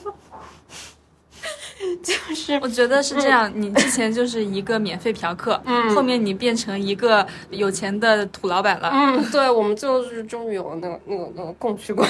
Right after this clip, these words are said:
Speaker 1: 系。对，然后后来我跟他就有了一个比较稳定的联系，然后再后来我就发现他其实挺讨人喜欢的，
Speaker 2: 嗯。
Speaker 1: 就是除了我会给他一点猫粮吃以外，我们隔壁楼有一个姐姐也会定期的给他留一点猫粮，
Speaker 2: 嗯。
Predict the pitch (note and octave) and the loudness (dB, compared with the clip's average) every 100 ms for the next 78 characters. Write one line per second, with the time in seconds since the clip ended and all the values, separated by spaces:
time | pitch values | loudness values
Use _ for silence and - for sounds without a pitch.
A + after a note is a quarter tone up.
0 | - C#4+ C#4 - D#3+ - - - - - | 2 0 0 0 -4 -12 -20 -20 -16 -14
1 | D#3 E3 - _ G3 A#3 B3+ G#3 - A2 | -14 -16 -20 _ -2 -2 -2 -6 -8 -12
2 | - - F#3+ G3+ A#3+ A#3 A#3+ C3 C#3 F#3 | -14 -10 -6 -2 0 0 -2 -6 -6 -6
3 | - - - F#3+ A#3+ G#3+ A#2 A3 A#3+ E3 | -8 -12 -10 -4 -2 -4 -6 -8 -10 -10
4 | - - - - - _ _ _ F#3 C#4 | -10 -12 -12 -14 -14 _ _ _ -4 -2
5 | G4 F#4+ A3+ F3+ F3+ F#3+ G#3 A3 G#3+ B3 | 0 0 0 -2 -4 -6 -6 -6 -8 -8
6 | G3 A3 F#3+ - G#3 G3 - - - - | -10 -10 -10 -10 -10 -10 -12 -14 -14 -16
7 | - - - G#3+ G#3 - F3+ F3 - - | -16 -20 -12 -10 -8 -10 -10 -14 -18 -20
8 | - F#3+ A3 G#3+ A3+ A3+ - F#3 F3 E3+ | -10 -4 -2 -2 -6 -12 -10 -8 -8 -6
9 | F3 F#3 F3 E3 E3+ - F3+ F#3 F3+ F3 | -6 -6 -6 -8 -10 -10 -10 -8 -8 -8
10 | - - - F3+ F3 F#3 B3 F3 G2 - | -16 -18 -8 -6 -6 -8 -6 -8 -8 -10
11 | - - F3 - F3 C3 - _ _ A3+ | -12 -12 -12 -12 -18 -18 -20 _ _ -8
12 | G#3+ G#3+ A3 - F3+ F3 - F3 E3 D#3 | -6 -4 -6 -8 -8 -10 -10 -12 -12 -10
13 | E3+ E3 E3 D3+ D#3+ - | -10 -8 -8 -10 -12 -16